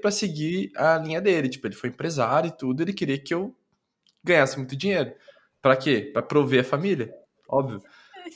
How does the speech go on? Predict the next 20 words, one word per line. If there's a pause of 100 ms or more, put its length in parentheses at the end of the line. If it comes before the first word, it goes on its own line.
(160)
Minha
família,
eu
venho,
eu
venho
de
cidade
pequena, (180)
é,
e
é
assim,
o
homem
provê (580)
e,
e
a
mulher,